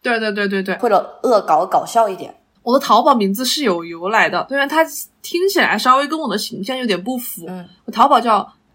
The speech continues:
Speaker 1: 就是跟猫有关的，我淘宝叫糯猫，
Speaker 2: 嗯。
Speaker 1: 然后后面是表示是双数，就是两个猫，糯猫什么，我的，然后糯是糯米的糯，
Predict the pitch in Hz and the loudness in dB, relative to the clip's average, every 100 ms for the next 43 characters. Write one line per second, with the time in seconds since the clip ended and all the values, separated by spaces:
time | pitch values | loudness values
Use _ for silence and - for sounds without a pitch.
0 | _ - 277 240 277 262 254 311 226 180 | _ -10 -10 -8 -2 2 2 2 0 0
1 | 170 170 196 247 269 247 240 277 359 254 | -2 -6 -4 -2 -2 -2 -4 0 2 2
2 | 175 175 185 208 _ 180 175 - 190 254 | 4 4 4 -2 _ -12 -8 -6 -4 -2
3 | 311 285 247 - 214 202 151 175 240 226 | -4 -2 -4 -2 -4 -2 -2 -2 -4 -6
4 | 220 226 226 262 277 202 - 226 220 196 | -4 -2 -2 -2 -6 -8 -6 -6 -4 -4
5 | 139 135 196 180 170 - _ 262 302 196 | -4 -4 0 0 0 -8 _ -2 0 4
6 | 180 185 196 175 165 180 196 196 _ - | 4 2 -2 -14 -10 -6 -6 -6 _ -8
7 | 220 269 330 277 247 240 220 339 311 226 | -4 -2 -2 -2 -2 -4 -2 0 2 0
8 | 180 180 214 202 | 0 -4 2 2